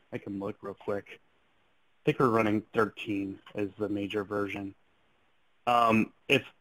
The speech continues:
if I remember correctly, looking at the documentation, I want to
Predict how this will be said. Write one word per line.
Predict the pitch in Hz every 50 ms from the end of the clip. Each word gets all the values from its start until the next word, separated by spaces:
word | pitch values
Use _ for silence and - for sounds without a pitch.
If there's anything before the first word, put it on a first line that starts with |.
| _ _ _ _ _ -
if | 135 - 147
I | 147
remember | 143 156 170 185 190 170
correctly, | - - - 147 139 143 - - 156 147 147 127 - -
looking | 131 131 131 - 139 135 123
at | 117 -
the | 120
documentation, | 113 113 110 113 113 - - 120 113 110 104 - - 120 113 113 - - 147 143 139 135 - - _ -
I | - 117
want | 117 113 113 117 123 139 160 160 -
to | - 156 139